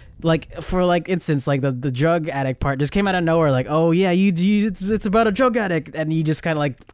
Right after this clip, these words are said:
piece together, "Oh, I guess she was a <laughs> drug addict if the movie's about a drug addict. I guess she's a drug addict." And then, like, you find out, like, um, like, you find out the people that John David Washington's been sleeping with, like, it sort of gives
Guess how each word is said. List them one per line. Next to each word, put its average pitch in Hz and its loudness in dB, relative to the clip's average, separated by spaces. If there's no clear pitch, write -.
piece 175 -2
together, 147 -2
"Oh, 180 0
I 143 -2
guess 147 -4
she - -2
was 156 4
a 160 4
<laughs> 151 4
drug - 4
addict 285 6
if 240 6
the 226 4
movie's 226 2
about 214 2
a 208 0
drug 214 2
addict. 330 -2
I 190 0
guess 175 2
she's 208 0
a 202 0
drug 208 0
addict." 147 -2
And 147 -2
then, 151 -2
like, 147 -2
you 143 0
find 156 -4
out, 151 -4
like, 139 -4
um, 120 -2
like, 143 0
you 139 0
find 151 0
out 139 0
the 131 -2
people 139 0
that 131 -2
John 131 -2
David 127 -2
Washington's 160 0
been 151 0
sleeping 147 0
with, 139 0
like, 127 0
it 131 -4
sort 143 0
of 131 -2
gives 131 -2